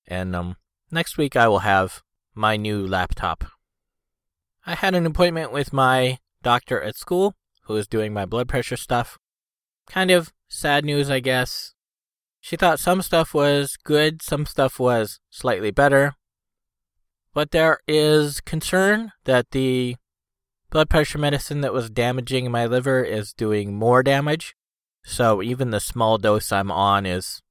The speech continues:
too much, so she's gonna take me off that so we can get that load off of my liver. Hopefully that will go back to, you know, being very good again. But I guess apparently my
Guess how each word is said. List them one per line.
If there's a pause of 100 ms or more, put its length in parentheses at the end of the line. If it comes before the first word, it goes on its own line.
(100)
too
much, (180)
so
she's
gonna
take
me
off
that (720)
so
we
can
get
that
load
off
of
my
liver. (600)
Hopefully
that
will
go
back
to, (160)
you
know,
being
very
good
again. (880)
But
I
guess
apparently
my